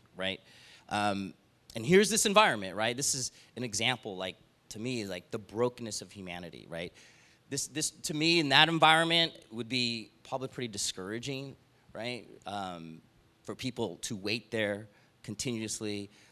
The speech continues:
um, just for this thing that most likely isn't gonna happen. And Jesus, Jesus,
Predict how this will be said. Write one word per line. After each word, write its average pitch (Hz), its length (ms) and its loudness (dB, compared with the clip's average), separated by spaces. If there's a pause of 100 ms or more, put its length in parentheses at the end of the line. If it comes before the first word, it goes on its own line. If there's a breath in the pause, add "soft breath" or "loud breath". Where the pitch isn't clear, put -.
(160 soft breath)
um, 92 580 -8 (800)
just 120 260 -4
for 117 120 0
this 107 200 0
thing 110 200 -4
that 98 160 -2 (920)
most 135 280 0
likely 117 260 -2
isn't 101 220 -6
gonna 82 160 -10
happen. - 340 -12 (1000 soft breath)
And 123 140 -2
Jesus, 175 600 2 (2500 soft breath)
Jesus, 165 560 0